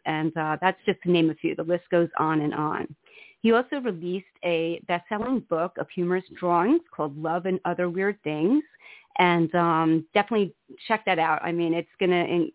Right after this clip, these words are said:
incorporate all these amazing one-panel drawings that he does. And maybe there's additional stuff in it. I'm just familiar with a lot of the one panels he does. And that's available on Amazon and Barnes and Noble. Um, but I also like to say,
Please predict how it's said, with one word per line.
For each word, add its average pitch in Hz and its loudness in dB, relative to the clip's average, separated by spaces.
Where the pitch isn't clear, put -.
incorporate 165 0
all 165 0
these 165 2
amazing 165 2
one-panel 160 -2
drawings 185 2
that 160 -6
he 160 -4
does. 160 -6
And 190 -4
maybe 196 0
there's 175 -4
additional 165 -6
stuff 156 -4
in 156 -2
it. 156 -2
I'm 160 0
just 165 -4
familiar 165 2
with 156 -4
a 151 -2
lot 151 -2
of 156 -10
the 156 -4
one 175 2
panels 156 -4
he 156 -6
does. 143 -2
And 196 4
that's 185 2
available 175 -2
on 165 -2
Amazon 160 0
and 156 0
Barnes 156 -2
and 156 -2
Noble. - -4
Um, 190 4
but 220 2
I 254 4
also 403 -2
like 254 -2
to 208 -8
say, 180 -4